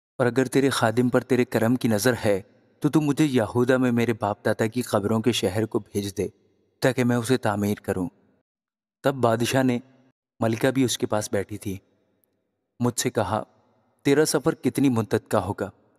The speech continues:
और तू कब लौटेगा?" गरज बादशाह की मर्जी हुई कि मुझे भेजे और मैंने वक्त मुकर्रर करके उसे बताया। मैंने बादशाह से ये भी कहा कि अगर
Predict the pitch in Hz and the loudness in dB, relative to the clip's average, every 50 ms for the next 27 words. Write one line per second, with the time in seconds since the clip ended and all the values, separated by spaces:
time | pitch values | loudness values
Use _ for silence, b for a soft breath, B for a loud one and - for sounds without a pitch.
0 | _ - 117 - - 120 - - 120 113 110 107 101 95 95 - 104 95 85 90 | _ -10 -6 -6 -6 -6 -2 0 0 0 2 0 0 0 0 -2 -4 -4 -4 -6
1 | 82 - _ _ _ _ _ _ _ _ _ _ _ _ - 117 107 123 127 135 | -8 -10 _ _ _ _ _ _ _ _ _ _ _ _ -6 0 0 2 2 0
2 | 131 135 113 113 110 113 120 117 - 147 143 135 151 135 120 110 110 107 127 139 | -2 -2 0 2 2 2 2 0 0 0 0 2 2 4 4 2 2 2 0 0
3 | 120 113 123 139 131 - 135 120 113 110 120 113 - 95 95 104 - 107 98 92 | 2 2 2 0 2 2 0 0 2 2 0 -2 -2 -4 -6 -6 -4 -4 -4 -6
4 | 98 - _ _ _ _ _ _ 117 117 117 117 113 113 120 113 104 107 110 - | -6 -12 _ _ _ _ _ _ -2 0 2 2 2 2 2 2 2 0 0 -2
5 | _ - 113 104 - - 117 117 120 113 - - 110 101 - 113 104 - 113 101 | _ -2 -2 -2 0 2 2 2 2 0 0 -2 -4 -2 -2 -2 -2 -2 -2 -2
6 | 98 92 - 92 87 85 82 - - _ _ _ _ _ _ _ _ _ _ _ | -4 -4 -4 -4 -4 -4 -6 -8 -12 _ _ _ _ _ _ _ _ _ _ _
7 | _ _ _ _ _ _ _ _ _ _ _ _ _ _ _ _ _ _ _ _ | _ _ _ _ _ _ _ _ _ _ _ _ _ _ _ _ _ _ _ _
8 | _ _ 123 127 147 160 139 135 127 127 120 - 160 160 156 160 143 131 135 135 | _ _ 0 0 2 2 4 2 2 2 2 0 0 0 0 0 2 2 2 2
9 | 156 151 - 127 101 110 123 127 120 - 135 123 120 117 127 123 131 | 2 0 0 0 2 2 2 0 2 0 0 0 2 2 2 0 0